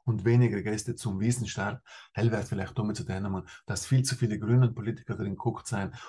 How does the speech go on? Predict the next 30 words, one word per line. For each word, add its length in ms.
und 260
halt, 180
nein, 420
nein, 120
nein, 220
Blödsinn, 320
Blödsinn, 240
Blödsinn. 280
Satire, 420
Satire, 360
Satire. 380
Ein 100
großes 420
Thema 260
der 120
Dol-, 340
in 100
der 100
Dolomitenhain, 760
die 120
Proteste 540
für 120
die 100
Verkehrsentlastung 880
am 120
Samstag 500
im 260
Vinschgau 540
und 300
im 320